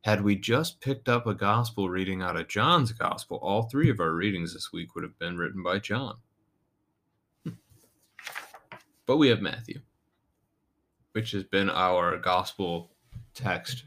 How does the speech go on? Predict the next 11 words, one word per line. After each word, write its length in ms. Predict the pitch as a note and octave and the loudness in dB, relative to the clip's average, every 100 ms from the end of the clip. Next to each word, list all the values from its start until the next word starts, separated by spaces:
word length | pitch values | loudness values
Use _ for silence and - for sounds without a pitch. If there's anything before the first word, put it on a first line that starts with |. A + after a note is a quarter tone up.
| C3+ | -18
throughout 380 | - F#2+ E2+ E2+ | -6 -2 -2 -4
the 80 | |
course 420 | F2+ - E2+ D#2+ - | -12 -6 -4 -4 -8
of 160 | F2 E2 | -10 -8
this 260 | D#2+ D#2+ | -8 -8
year 300 | - E2 E2+ | -8 -6 -6
together. 580 | E2 - E2 E2+ E2+ D#2+ - - _ _ - | -8 -10 -6 -4 -4 -6 -10 -20 _ _ -4
We 100 | A#2 | -2
actually 240 | - F#2+ | 0 -4
skipped 600 | E2+ - - A#2+ A#2 - - | -4 -4 0 0 0 -2 -4
over, 540 | F#2 G2+ F#2+ E2 - | 0 2 0 -4 -6